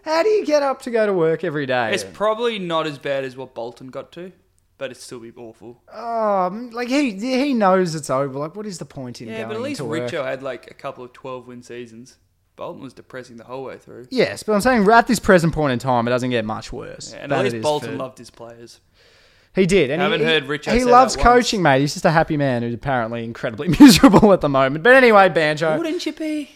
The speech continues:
Speaker 2: We'll get to Carlton.
Speaker 1: That is the end of the old, uh, gold jacket, green jacket for round. N-,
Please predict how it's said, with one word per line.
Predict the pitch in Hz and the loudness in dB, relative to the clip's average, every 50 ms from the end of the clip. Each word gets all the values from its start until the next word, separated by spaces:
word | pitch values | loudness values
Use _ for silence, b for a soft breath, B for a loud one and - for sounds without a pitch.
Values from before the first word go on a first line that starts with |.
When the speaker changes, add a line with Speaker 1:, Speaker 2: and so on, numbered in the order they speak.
| _ | _
Speaker 2:
We'll | 165 160 156 | -12 -12 -10
get | 165 196 - | -8 -10 -10
to | - - | -12 -18
Carlton. | _ - 123 120 117 113 - | _ -16 -14 -14 -12 0 6
Speaker 1:
That | 233 233 240 | 8 8 10
is | 233 226 180 - | 8 6 6 4
the | 208 196 175 | 4 6 6
end | 170 165 156 | 6 6 4
of | 160 147 | 2 2
the | 143 151 147 | 4 6 6
old, | 139 139 143 139 | 6 6 6 6
uh, | 139 135 135 131 | 6 6 4 4
gold | 123 139 131 127 131 | 4 4 2 2 2
jacket, | 127 143 135 123 135 127 | 2 2 2 2 2 -2
green | 113 131 120 120 117 | -2 -2 -2 0 0
jacket | 127 127 123 - 143 | 0 0 0 0 -2
for | 117 - 156 156 | -4 -2 -2 0
round. | 175 202 214 214 214 214 208 214 - - _ 226 | 2 2 2 2 2 0 -2 -4 -8 -14 _ -10
N-, | 214 214 | -10 -10